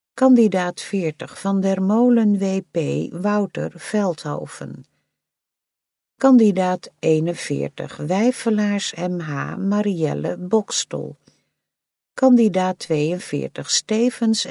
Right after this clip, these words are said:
S A W, Stef, Helmond. Kandidaat drieënveertig, Jansen, K T M, Karel, Kuik. Kandidaat vierenveertig, Houten Pen G M P, Truus Nuenen.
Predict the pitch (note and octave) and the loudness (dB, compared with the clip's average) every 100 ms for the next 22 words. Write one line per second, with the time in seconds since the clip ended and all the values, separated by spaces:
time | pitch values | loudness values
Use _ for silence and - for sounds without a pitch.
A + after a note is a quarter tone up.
0 | F#3+ F#3+ F3 F3 D#3+ C#3+ C#3+ E3 - - | -4 -4 -4 -6 0 0 0 -2 -2 -4
1 | - E3 D#3 - - F3+ G3+ G3 E3+ C#3+ | 0 -2 -2 -10 -10 -4 -2 -2 -4 -6
2 | D3 - - _ _ _ _ _ _ _ | -8 -12 -20 _ _ _ _ _ _ _
3 | _ _ _ - C#4 B3 A3 F3+ F3+ E3 | _ _ _ 2 6 6 6 2 0 0
4 | D#3+ D#3+ F3 G3 - D3 C#3+ C#3+ - D#3+ | -2 0 -2 -4 -4 -6 -6 -10 -8 -2
5 | G3+ B3+ B3+ - A3+ G#3+ - F#3+ F#3+ - | 2 4 4 2 2 0 -2 -6 -6 -4
6 | F3+ E3 - D3+ D3 F#3+ G3+ - G#3+ F3+ | -6 -4 -4 -2 -2 -4 -8 -4 -2 0
7 | D3+ C#3+ G3 A3+ - - E3+ D3 - - | -2 -2 -2 -4 -8 -4 -4 -4 -8 -20
8 | _ _ _ _ _ _ _ _ _ _ | _ _ _ _ _ _ _ _ _ _
9 | _ _ - C4 B3 A3 F3+ F3 F3+ - | _ _ 2 6 8 6 4 0 -2 -4
10 | D3+ C#3 F3 - - C3+ C3+ C3+ C#3 D3+ | -4 -2 -4 -6 -6 -4 -6 -10 -8 -4
11 | F#3 A#3 - A#3 - G#3 G#3 F#3+ - F#3+ | 0 0 0 -2 -2 0 0 0 -2 -4
12 | F#3 E3 F3 - - C3+ C#3+ F#3+ - - | -2 -4 -6 -4 -2 0 -2 -4 -6 -2
13 | G3 E3 F3+ - - - G3+ G#3+ F#3 D#3+ | 0 0 -2 -4 -6 0 4 4 4 -2
14 | C#3+ C#3 | -6 -8